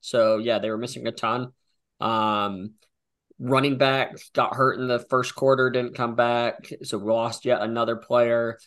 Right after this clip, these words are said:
Um, pick six, very first play of the game right in front of us, which is awesome. Missed a field goal. Um, literally, like, almost refused to throw the ball, where the, like, Whittingham was just like, "This offense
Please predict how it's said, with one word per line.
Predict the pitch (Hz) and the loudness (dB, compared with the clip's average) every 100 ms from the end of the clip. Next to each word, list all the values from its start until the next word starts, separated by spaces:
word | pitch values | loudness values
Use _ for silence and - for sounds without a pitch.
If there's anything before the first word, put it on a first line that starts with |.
| _ _ _ - | _ _ _ 0
Um, | 107 107 107 104 - | 2 2 0 -2 -6
pick | - 151 - | -4 -4 -4
six, | - 131 123 | -2 -2 -2
very | 120 120 123 123 120 | -8 0 2 2 2
first | 131 123 | 0 2
play | - 123 | 4 4
of | 117 | 2
the | |
game | 117 117 113 | -2 -4 -4
right | 113 117 | -6 -6
in | |
front | - 117 | -4 -4
of | 117 | -4
us, | 110 110 | -6 -12
which | - 113 | -14 -6
is | 113 | -2
awesome. | 110 110 117 113 | -2 -2 -4 -4
Missed | 117 - | -6 -8
a | |
field | 107 117 113 110 | -8 -4 -2 -2
goal. | 117 110 110 107 - - - _ | -2 0 2 0 -4 -20 -20 _
Um, | 113 113 110 107 101 - | 0 2 2 0 -4 0
literally, | 147 156 131 | 4 6 4
like, | 104 110 - _ _ _ | -2 -6 -10 _ _ _
almost | - 147 165 - | 0 4 4 2
refused | 127 - 110 107 - | -4 -6 -8 -8 -8
to | |
throw | - 87 82 | -6 -6 -6
the | 73 | -6
ball, | 67 55 - | -4 -4 -4
where | 107 | -4
the, | 104 95 | -4 -6
like, | - 110 95 - | -4 -4 -4 -6
Whittingham | 135 160 185 175 156 | -2 0 2 0 0
was | 131 | 0
just | 135 123 | 0 0
like, | 98 - _ | -2 -6 _
"This | - 101 190 196 | -4 4 4 4
offense | 110 127 151 175 - - | 0 0 -2 -2 -6 -14